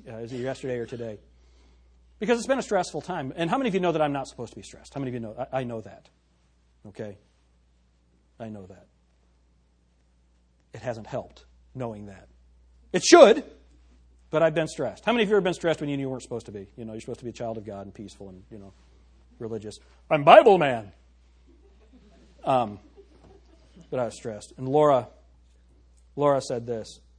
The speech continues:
"Do you know that everything that's happened is an answer to prayer?"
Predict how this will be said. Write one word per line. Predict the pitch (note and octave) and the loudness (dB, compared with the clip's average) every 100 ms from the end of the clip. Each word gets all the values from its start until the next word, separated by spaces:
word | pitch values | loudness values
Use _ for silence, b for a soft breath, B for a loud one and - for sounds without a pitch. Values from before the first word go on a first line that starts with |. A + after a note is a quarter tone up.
| _ _ _ _ | _ _ _ _
"Do | - | -6
you | D#3 | -2
know | |
that | D3+ B2+ | -2 -2
everything | C#3 D#3 C#3 D3+ D3 C#3+ - | -4 -4 -4 -8 -8 -12 -14
that's | G#2+ | -14
happened | B2+ A#2+ A#2+ C3 - _ _ _ _ _ _ _ _ | -10 -10 -12 -16 -18 _ _ _ _ _ _ _ _
is | A#2 | -16
an | A#2 | -14
answer | A2+ A#2 A#2+ | -14 -14 -16
to | A2 | -16
prayer?" | - G#2+ B2 | -16 -14 -14